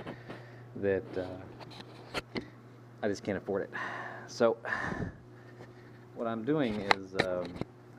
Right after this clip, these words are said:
lanthanum chloride treatments. And, um, I'm beginning to think that I don't even have to ever use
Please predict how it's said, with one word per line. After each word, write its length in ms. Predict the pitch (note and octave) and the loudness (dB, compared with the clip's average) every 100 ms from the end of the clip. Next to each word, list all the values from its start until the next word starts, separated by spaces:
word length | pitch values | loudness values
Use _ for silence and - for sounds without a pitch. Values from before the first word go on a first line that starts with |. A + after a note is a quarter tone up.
| - | -4
lanthanum 600 | G2 B2+ C3+ C#3 C3 B2+ B2 | 2 2 2 2 4 2 0
chloride 600 | - A2+ G#2+ F2+ E2+ - | 2 4 6 4 2 -4
treatments. 420 | F#2 E2+ D2+ - - - - - - - - - - - - - - - | -8 -6 -8 -12 -16 -16 -16 -16 -16 -16 -16 -16 -16 -16 -16 -16 -14 -8
And, 500 | F#2+ F#2 F#2 F2+ F2 | -6 -4 -4 -6 -6
um, 240 | E2+ D#2+ - - - - - - - - - - - | -6 -8 -10 -14 -16 -16 -16 -16 -16 -16 -16 -16 -8
I'm 240 | A2+ C3 B2 | -2 0 0
beginning 360 | A#2 C#3 C#3 | 4 6 6
to 40 | A#2+ | 4
think 320 | - A#2 A2 | 2 0 2
that 120 | G2+ | 0
I 100 | G#2 | 2
don't 140 | A2+ G2+ | 2 2
even 180 | F#2+ | 0
have 220 | F#2+ G2+ G2+ | -2 -2 0
to 100 | F2+ | 0
ever 160 | F#2 | 0
use 240 | F2 G2 | 0 -2